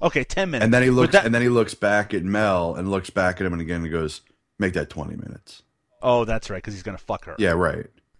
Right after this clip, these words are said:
Speaker 1: With his Kurt dong.
Speaker 2: Which, which, which he doesn't do.
Speaker 1: <laughs> Which he doesn't do.
Speaker 2: Yeah.
Speaker 1: And in fact, we do get a really fucking horrible joke now where Hanks is looking at this, um, he-, he's looking at this woman who is not attractive.
Speaker 2: Right.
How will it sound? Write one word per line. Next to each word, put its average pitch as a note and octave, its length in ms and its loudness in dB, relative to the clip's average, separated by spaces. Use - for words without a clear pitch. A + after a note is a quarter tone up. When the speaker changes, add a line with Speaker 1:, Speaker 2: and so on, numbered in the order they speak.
Speaker 1:
With A#2 180 -4
his A2 180 -6
Kurt - 300 -8
dong. F#2 240 -6
Speaker 2:
Which, A#2+ 260 -2
which, C3+ 140 2
which C3 180 2
he C#3+ 80 4
doesn't B2+ 340 2
do. - 420 -4
Speaker 1:
<laughs> - 320 0
Which A#3 160 4
he B3+ 80 8
doesn't A#3+ 300 6
do. G3+ 220 6
Speaker 2:
Yeah. E2+ 160 0
Speaker 1:
And F#3+ 120 6
in F#3+ 80 0
fact, G3 320 8
we E3+ 120 4
do F3+ 140 2
get E3+ 140 6
a D3+ 40 6
really D3+ 380 4
fucking C3+ 320 0
horrible B2 360 0
joke A2+ 280 -4
now B2+ 160 0
where A2 140 -6
Hanks C#3 440 -4
is C3 160 -4
looking D#3+ 320 0
at C#3 160 -2
this, B2 340 -4
um, G#2+ 540 -2
he-, F3+ 220 -16
he's E3 260 0
looking G3+ 200 4
at F3+ 100 0
this D3 100 -2
woman C#3+ 320 -2
who A#2+ 180 -4
is A#2+ 120 -4
not C3+ 180 -2
attractive. A2 500 -8
Speaker 2:
Right. D#2+ 320 -2